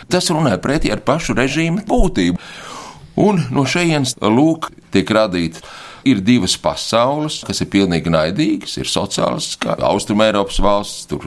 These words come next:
arī Austrumāzijas valsts dažas, ir kapitālistiskā. Kapitālistiskā mūs grib iznīcināt, tātad pret to ir jācīnās, ir atrasts šis ārējais ienaidnieks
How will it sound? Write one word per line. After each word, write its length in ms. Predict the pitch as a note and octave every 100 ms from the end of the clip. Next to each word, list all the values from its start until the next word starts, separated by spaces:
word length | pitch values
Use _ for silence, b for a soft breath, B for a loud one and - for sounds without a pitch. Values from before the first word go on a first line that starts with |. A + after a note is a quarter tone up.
| B1 B1 B1
arī 340 | A#1 D#2 D2+ C#2
Austrumāzijas 840 | C#2 A2+ A#2+ A#2 A#2 G#2+ A2 -
valsts 380 | A2 G#2+ G2+ F2
dažas, 320 | G#2 F#2+ D#2+ -
ir 180 | -
kapitālistiskā. 800 | F#2 A2 - D3 D3 C#3+ - C3+ C#3 B B B
Kapitālistiskā 720 | A2 G#2 - F2 E2+ - E2+
mūs 220 | E2+ E2+
grib 220 | D2 D#2 -
iznīcināt, 840 | D3+ C#3 D3 C#3+ C#3 C#3 C3+ - B B
tātad 420 | G#2 G#2 F2 D#2+
pret 180 | D#2+ E2
to 140 | F2+ E2+
ir 120 | E2
jācīnās, 640 | G2+ C3+ C3 C3+ B2+ A#2+ - B
ir 180 | -
atrasts 340 | G#2+ E2 E2 -
šis 160 | D#2+
ārējais 480 | F2 E2 F#2 B2 -
ienaidnieks 540 | F3 E3+ F3 E3+ E3